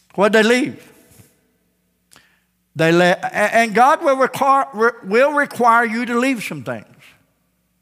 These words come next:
Serious. The lady at Jacob's well, what'd she leave? She left her pot. She left her water pot. I know somebody said, "Oh, she, I didn't know she smoked it." No, her water pot.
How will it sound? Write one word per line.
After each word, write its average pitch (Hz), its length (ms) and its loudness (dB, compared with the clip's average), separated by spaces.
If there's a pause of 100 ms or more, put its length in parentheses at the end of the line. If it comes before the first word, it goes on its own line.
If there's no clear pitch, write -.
(560)
Serious. 226 540 0 (120)
The 190 180 2
lady 208 280 2
at 208 100 -2
Jacob's 214 420 -2
well, 226 220 2
what'd 202 220 -2
she 226 120 -6
leave? 214 360 -4 (560)
She 208 140 -4
left 170 260 0
her 214 100 -2
pot. 262 520 -4 (1600)
She 214 100 -2
left 175 180 2
her 208 80 0
water 220 300 2
pot. - 460 -8 (1600)
I 151 140 -4
know 151 160 -4
somebody 143 320 -8
said, - 200 -8
"Oh, 180 160 -4
she, - 240 -12
I 143 80 -4
didn't 147 300 -10
know 165 140 -10
she 202 160 -10
smoked 220 420 -12
it." - 120 -20
No, 160 360 -6 (300)
her 165 100 -4
water 220 320 0
pot. - 480 -6